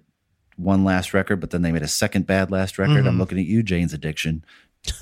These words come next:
Speaker 1: You could have just walked away. And you know what? If you had walked away after Ritual, Deal Habitual, we would have been talking about that one tonight because it,
Speaker 2: Yeah.
Speaker 1: it's probably would have been one of the greatest last records of all time.
Speaker 2: Oh, yeah.
Speaker 1: But then you just went ahead and,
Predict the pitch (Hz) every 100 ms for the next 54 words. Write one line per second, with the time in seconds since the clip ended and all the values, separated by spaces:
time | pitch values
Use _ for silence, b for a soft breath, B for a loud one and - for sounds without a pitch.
0 | - B B _ 95 - 104 101 104 -
1 | 117 117 - 110 123 104 101 B - 101
2 | 104 113 139 - 131 135 120 120 135 117
3 | 127 143 117 - 110 104 - 117 - 123
4 | 127 131 _ _ _ _ - 117 113 110
5 | 120 - 175 - _ _ _ _ 120 135
6 | 120 117 113 117 110 110 92 87 - 104
7 | 113 80 67 65 _ - 73 67 - -
8 | _ 90 87 82 76 98 98 98 _ _
9 | 104 - - 95 85 82 82 82 78 b
10 | _ 120 131 101 92 92 80 80 _ 101
11 | 92 85 80 92 82 78 - 78 78 -
12 | 78 76 73 69 67 - 76 71 - 180
13 | 117 120 98 90 87 85 80 76 - 85
14 | 82 80 73 73